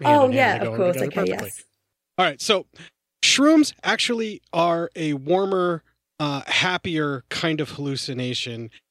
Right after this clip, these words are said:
Speaker 2: and are actually being used to treat depression. So in this circumstance, after a funeral, taking a moderate to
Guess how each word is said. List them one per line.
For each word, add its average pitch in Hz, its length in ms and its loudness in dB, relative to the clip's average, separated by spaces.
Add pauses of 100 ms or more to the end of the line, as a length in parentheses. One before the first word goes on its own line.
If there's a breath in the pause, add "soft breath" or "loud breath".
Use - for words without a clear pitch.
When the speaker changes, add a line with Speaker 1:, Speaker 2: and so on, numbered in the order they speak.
(120)
Speaker 2:
and 165 240 0
are 294 240 2
actually 262 420 -2
being 208 380 -6
used 185 420 -4
to 233 220 -2
treat 226 420 -2
depression. 160 640 -2 (400)
So 190 240 2
in 180 240 0
this 196 240 0
circumstance, 160 920 0 (100)
after 185 380 -2
a 165 100 -2
funeral, 143 640 -4 (320 loud breath)
taking 208 480 -2
a 165 140 0
moderate 165 840 0 (540)
to 170 400 0